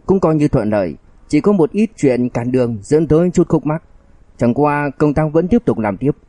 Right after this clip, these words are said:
Cần bồi thường thì bồi thường, cần thay đổi thì tôi sẽ làm giống như ở bên Đãng Khê kia, nợ vài năm không thanh toán, vất vả lắm mới có cơ hội như vậy thì sao có thể dễ dàng buông tha được. Bên trên mặc dù nói không được bồi thường, nhưng các trấn thôn có nghe không,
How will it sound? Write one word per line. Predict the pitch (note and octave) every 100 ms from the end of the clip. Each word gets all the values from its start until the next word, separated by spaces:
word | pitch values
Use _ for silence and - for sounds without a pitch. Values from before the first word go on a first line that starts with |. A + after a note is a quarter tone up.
| _ - _ -
Cần | D3 D3+
bồi | D3+ D3+
thường | D3+ D3
thì | C3+
bồi | B2+ A#2+
thường, | A#2+ A2+ G#2+ -
cần | C#3+ D3+
thay | F#3
đổi | D3 A2+
thì | A#2+ B2 A#2 G#2+ - - _
tôi | D3 D3+ D#3
sẽ | G3+
làm | E3+ A#2+ A2
giống | F3 G#3
như | F3+
ở | A#2+
bên | C3+ D3 C#3+
Đãng | D#3+
Khê | D#3+ A#2+
kia, | A#2 A#2 A2+ _ -
nợ | C3+ E3
vài | E3 D3+
năm | E3+ F3+
không | F3 D#3+
thanh | D#3
toán, | D3 D3 F3 - A#2+
vất | D#3+ -
vả | A2+
lắm | A2+ C3+ E3
mới | F3
có | F#3
cơ | G3+
hội | F#3 C3
như | C3
vậy | B2 A2 E2 - -
thì | D3
sao | C3+ G3
có | A3
thể | D#3+ B2
dễ | C3 G#3
dàng | D#3 B2+
buông | D3 C#3+
tha | C3+
được. | A2 F#2+ - - - _ - _ -
Bên | F3 F#3
trên | G3
mặc | F3 A#2+
dù | C#3 C#3
nói | C3 F#3+ G3+
không | G3+
được | D#3 -
bồi | C3+ C3
thường, | B2 A2+ F#2+
nhưng | A2 C3 C#3
các | D3 C3
trấn | - G3+
thôn | G3 C#3 C3 - -
có | F#3
nghe | F3+ C#3+
không, | C3 B2